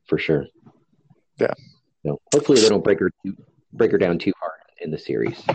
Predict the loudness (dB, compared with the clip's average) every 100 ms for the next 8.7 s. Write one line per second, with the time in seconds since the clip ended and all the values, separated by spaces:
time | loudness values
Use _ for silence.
0 | -6 _ -8 _ _ _ _ -8 -2 2
1 | 4 4 2 -2 -10 0 2 4 4 0
2 | 0 2 2 2 2 4 4 2 0 -4
3 | -6 2 2 4 2 4 2 2 2 4
4 | 4 0 -2 -4 0 0 0 -2 0 0
5 | -2 0 2 2 0 -2 0 4 4 4
6 | 0 _ _ _ _ _ _ _ _ -10
7 | -2 2 4 2 0 -2 -2 -2 -6 -4
8 | -4 -4 0 2 4 2 -2